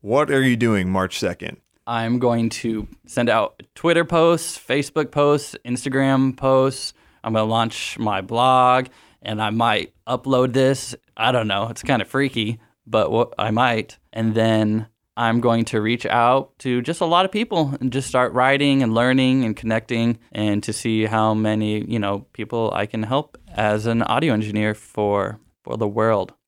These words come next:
Speaker 1: Whoa.
Speaker 2: And I came up with, I think, a pretty cool mission statement
Speaker 1: Let's
Speaker 2: last
Speaker 1: hear
Speaker 2: night.
Speaker 1: your mission statement la-,
Speaker 2: So,
Speaker 1: from last night.
Speaker 2: yeah,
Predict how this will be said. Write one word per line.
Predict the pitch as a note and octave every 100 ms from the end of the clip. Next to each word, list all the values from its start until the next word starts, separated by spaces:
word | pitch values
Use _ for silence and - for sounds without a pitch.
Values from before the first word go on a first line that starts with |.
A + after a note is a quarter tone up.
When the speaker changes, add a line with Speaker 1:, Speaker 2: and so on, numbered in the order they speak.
| _
Speaker 1:
Whoa. | F2 F2+ G#2 G2+ F#2+ F2+ F2 F2 E2+ E2+ E2+ -
Speaker 2:
And | B2+
I |
came | C3+ D3
up | C3+ -
with, | B2 -
I | A2+ A#2+
think, | B2 G#2+
a |
pretty | G2 A2+ F#2+
cool | - A2+ A2 -
mission | A#2+ - C#3+
statement | - C#3 D3 D3 A2
Speaker 1:
Let's | C3
Speaker 2:
last | C3
Speaker 1:
hear | C3+
Speaker 2:
night. | D3
Speaker 1:
your | D3+
mission | G#2 - F2+
statement | - F2 F2 E2+
la-, | F2
Speaker 2:
So, | A2 B2+ A#2
Speaker 1:
from |
last | F2 E2+ F#2+
night. | F2
Speaker 2:
yeah, | B2 B2+ A2+